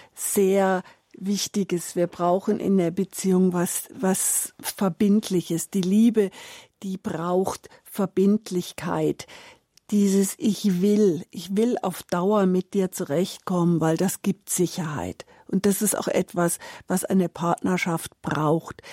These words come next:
In, wenn, äh, die vier apokalyptischen Reiter sind in der Beziehung eingedrungen, wenn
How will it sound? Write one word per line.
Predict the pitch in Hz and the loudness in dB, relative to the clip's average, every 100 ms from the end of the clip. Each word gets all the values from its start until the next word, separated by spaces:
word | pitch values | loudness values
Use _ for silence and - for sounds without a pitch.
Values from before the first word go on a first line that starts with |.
| - - - - | -16 -18 -18 -8
In, | - 208 208 196 - _ _ _ - | 2 4 6 4 0 _ _ _ -20
wenn, | - 196 196 196 208 202 - - - | -14 -4 2 4 4 4 0 -4 -16
äh, | - 196 190 190 | -6 -2 0 0
die | 185 196 | -2 -2
vier | - 233 220 | 0 2 2
apokalyptischen | - 208 - 202 220 - 220 180 196 | 0 -4 -4 -2 -2 -4 -6 -2 -4
Reiter | 151 185 190 214 190 180 - - - | 0 0 0 0 -2 -4 -12 -20 -20
sind | - 202 202 - | -6 0 0 0
in | 196 | -2
der | 185 | -2
Beziehung | 180 185 - 208 202 202 | -4 -6 -2 2 4 2
eingedrungen, | - 170 196 220 196 - 202 196 190 196 208 208 - - - - - | 0 2 4 4 0 -2 -2 2 2 4 2 0 -4 -20 -20 -20 -10
wenn | 180 185 185 190 185 | -2 2 2 2 0